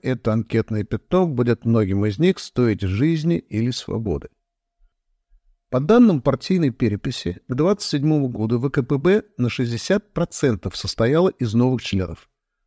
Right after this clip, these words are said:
а большевиков-ветеранов с дореволюционным стажем насчитывалось менее одного процента. Прежняя Ленинская партия состояла из соратников по борьбе, которые могли в чем-то не соглашаться между собой, спорить, отстаивать свою точку зрения.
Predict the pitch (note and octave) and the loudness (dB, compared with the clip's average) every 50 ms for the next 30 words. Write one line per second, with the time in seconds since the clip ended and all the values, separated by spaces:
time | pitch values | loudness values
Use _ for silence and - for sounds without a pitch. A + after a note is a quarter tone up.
0 | _ _ _ - A#2 A2+ B2 A2+ - - C3 C3 B2 - D3 C#3 A#2 F#2+ F#2+ A2+ | _ _ _ -6 0 0 0 0 0 0 -2 -2 -2 0 0 0 0 -2 -4 -6
1 | - - B2+ B2+ C3+ C3 A#2+ A2+ G2+ G#2 A2 G#2+ A#2+ B2+ A#2 A2 G#2 A2 - - | -2 0 2 2 4 2 2 2 0 -2 -2 0 0 0 0 0 -2 -2 -4 -2
2 | - B2+ A2+ A#2 G#2+ G2+ - - - F#3 A3 A3 - - F#3 D3 B2 A#2 A2+ - | 0 2 2 2 0 -2 -4 0 2 2 2 2 0 0 0 2 2 0 0 -2
3 | - F#3 F3+ - F3+ E3+ E3+ D#3+ - - - _ _ _ _ _ _ _ G#2 G#2+ | -2 -2 -2 0 0 0 0 -2 -4 -8 -14 _ _ _ _ _ _ _ 0 2
4 | A#2 B2+ C3+ D3 D3+ D3+ D3+ D3+ - - A2 A2+ G#2+ A2 A2+ A#2+ A#2+ - - C2 | 4 4 4 4 4 2 2 0 -2 -4 -4 -2 0 -2 -2 -2 -4 -6 -10 -10
5 | - - _ - - E2 - - - D#2 C#2+ - - - - _ _ _ _ _ | -10 -12 _ -8 -6 -6 -6 -4 -6 -6 -6 -6 -10 -16 -20 _ _ _ _ _
6 | _ _ _ _ _ _ _ _ _ _ _ _ _ _ _ _ _ _ _ _ | _ _ _ _ _ _ _ _ _ _ _ _ _ _ _ _ _ _ _ _
7 | _ _ _ _ _ C#3 D#3+ G3+ G#3+ G3 D#3+ D#3 D#3 D3 C3+ C#3+ E3+ F3 E3 C#3 | _ _ _ _ _ -2 2 4 4 4 4 4 2 4 4 4 4 4 2 2
8 | - - - B2 A2+ - G3 G#3 - - G3+ G3+ G#3 - - - B2+ - - - | 0 0 0 0 2 2 0 0 2 2 0 0 0 -2 -6 -8 -8 -4 0 0
9 | C3 C#3+ E3+ F#3+ G3 F#3+ - - C3 - - - B2+ B2+ D3 D#3 - - C#3+ - | 2 2 2 2 0 -2 -4 -6 -8 -8 -4 -2 0 0 0 0 -2 -4 -2 -2
10 | E3 C#3+ - _ - B2 B2 C3+ C3 C3 G#2+ G2 F#2 E2+ - - G#2 - - C#3 | -4 -4 -4 _ -4 -2 0 0 0 0 0 0 0 -2 -2 -6 -8 -4 -2 0
11 | B2+ C3 B2 B2+ C3 B2+ D3 D#3 C#3+ - - C3 A#2 - - G#2 G#2+ G2+ - A2+ | 2 2 2 2 2 2 2 0 0 0 0 0 0 0 0 0 -2 -2 -2 -4
12 | F#2 G#2+ A2+ - - - F3+ - - - F3+ E3+ D#3+ D#3 D3 C#3+ C#3 - - D3 | -2 0 -2 0 2 0 0 0 -2 -4 -2 0 0 0 -2 -2 -6 -6 -4 -4
13 | C3+ C3+ C#3 C#3 C3 - - - _ - B2 C#3+ D3 C#3 B2 - F#2+ - - - | -4 -2 -2 -2 -2 -4 -10 -14 _ 0 0 2 2 0 0 -2 -4 -6 -4 -2
14 | - C#3 C#3 B2+ A2+ - - B2+ A#2 A2 G2+ - A#2 G#2 - - - G#2+ G#2 A#2+ | 0 0 2 0 -2 -2 -2 0 0 0 2 0 0 -2 -2 -6 -6 -4 0 2
15 | D3 D#3+ F3 F3 F3 G3 | 2 2 2 0 -2 -6